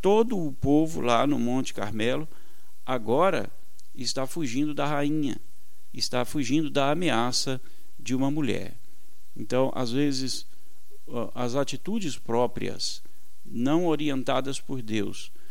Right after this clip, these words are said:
e principalmente as atitudes tomadas por medo, nos faz, às vezes, pagar um preço muito alto. Ele tinha enfrentado gente muito pior,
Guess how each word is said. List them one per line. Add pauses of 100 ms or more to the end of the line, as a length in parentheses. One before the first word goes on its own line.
(300)
e
principalmente (220)
as
atitudes
tomadas
por
medo, (480)
nos
faz,
às
vezes, (400)
pagar
um
preço
muito
alto. (460)
Ele
tinha
enfrentado
gente
muito
pior,